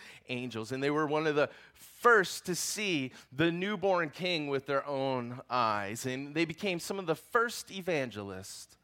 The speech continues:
Unexpected goodness. How about the wise men? They came to Bethle-, to Bethlehem from afar. They were able to see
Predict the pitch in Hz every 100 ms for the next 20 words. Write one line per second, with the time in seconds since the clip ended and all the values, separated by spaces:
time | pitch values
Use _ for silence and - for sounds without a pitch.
0 | _ _ - 165 180 175 - - 131 113
1 | - 101 104 101 _ _ 95 101 101 92
2 | 87 90 - - - - _ _ _ _
3 | _ _ _ _ _ _ _ - 127 135
4 | 135 127 135 147 131 117 101 95 _ _
5 | _ _ _ _ _ _ _ _ _ -
6 | 135 131 143 135 - 123 139 - 135 131
7 | 110 - 123 - 131 117 139 160 147 156
8 | 165 160 139 110 98 - 165 180 196 202
9 | - _ _ - 110 120 151 175 143 127
10 | 127 135 120 113 98 95 - 123 - -
11 | 131 110 95 90